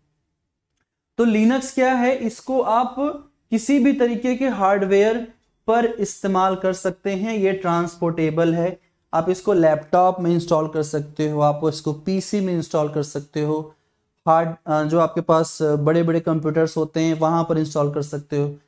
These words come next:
आप जैसे चाहे वैसे इसका इस्तेमाल कर सकते हैं, ठीक है। इसके बाद देखो Linux एक ओपन सोर्स ऑपरेटिंग सिस्टम है, तो it is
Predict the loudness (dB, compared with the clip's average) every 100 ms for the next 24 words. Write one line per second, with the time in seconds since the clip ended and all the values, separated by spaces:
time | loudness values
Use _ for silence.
0 | _ -2 0 2 0 0 0 0 0 2
1 | 0 0 -2 -4 -2 -4 -4 -4 -4 -4
2 | -6 -8 -12 -8 -8 -8 -14 _ -6 -2
3 | -2 -4 -12 _ _ _ _ _ _ _
4 | -4 -2 2 2 4 2 0 0 -2 -8
5 | -4 2 4 4 2 0 0 2 0 2
6 | 2 0 2 4 4 2 -4 -6 _ _
7 | _ _ _ 0 2 2 -2 -2 -4 -4
8 | -4 -2 -6 -10 _ _ _ _ 0 0
9 | 2 0 2 0